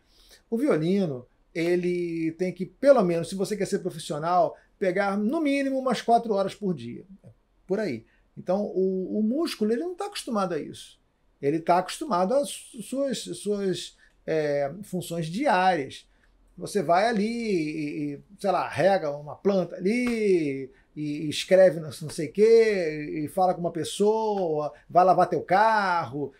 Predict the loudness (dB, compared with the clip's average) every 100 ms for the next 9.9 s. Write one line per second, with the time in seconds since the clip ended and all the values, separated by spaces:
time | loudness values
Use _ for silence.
0 | -6 -2 0 0 -2 -4 -8 -4 -4 -2
1 | 0 0 0 -2 0 2 0 -4 -12 _
2 | -6 -2 2 4 2 0 -2 -4 -6 -8
3 | -6 -4 -4 -6 -6 -6 -4 -4 -6 -6
4 | -6 -4 -4 -4 -2 -2 0 0 0 -6
5 | -8 -8 0 0 0 -6 -8 -8 -8 -10
6 | _ _ _ 4 4 2 -4 0 0 0
7 | 0 0 0 0 0 -2 -6 _ _ _
8 | _ _ _ _ _ 0 0 0 -6 -4
9 | -2 -2 2 2 2 -4 -6 -12 -18